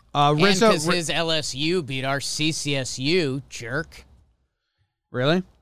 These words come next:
Speaker 2: Yeah.
Speaker 1: Hey, a lot
Speaker 2: Extra
Speaker 1: of,
Speaker 2: innings.
Speaker 1: a lot of the kids that I coached in Little, in Little League that played with my brother Luke
Speaker 2: Yeah.
Speaker 1: are pitching in, or playing in the World Series right now.
Speaker 2: It's cool.
Speaker 1: Uh, kid that was a pitcher for,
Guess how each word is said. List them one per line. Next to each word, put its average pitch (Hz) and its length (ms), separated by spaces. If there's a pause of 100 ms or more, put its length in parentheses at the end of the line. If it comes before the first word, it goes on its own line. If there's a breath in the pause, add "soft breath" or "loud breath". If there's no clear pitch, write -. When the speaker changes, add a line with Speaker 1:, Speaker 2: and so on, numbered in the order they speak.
Speaker 2:
Yeah. 110 260
Speaker 1:
Hey, 156 180
a 165 80
lot 135 240
Speaker 2:
Extra 143 260
Speaker 1:
of, 135 60
Speaker 2:
innings. 139 240
Speaker 1:
a 143 40
lot 143 240
of 151 120
the 156 80
kids 143 300
that 139 100
I 120 100
coached - 480
in 123 200
Little, 127 280
in 123 360
Little 123 180
League 139 180
that 127 160
played 123 180
with 120 140
my 113 100
brother 113 300
Luke 117 320 (100)
Speaker 2:
Yeah. 110 200 (100)
Speaker 1:
are 110 100
pitching 127 400
in, 110 220
or 117 160
playing 123 400
in 104 100
the 107 60
World 107 240
Series 120 280
right 95 100
now. 95 180 (140)
Speaker 2:
It's - 120
cool. 123 320 (100)
Speaker 1:
Uh, 101 440 (160)
kid 139 240
that 123 260
was 120 540
a 107 80
pitcher 131 360
for, 101 440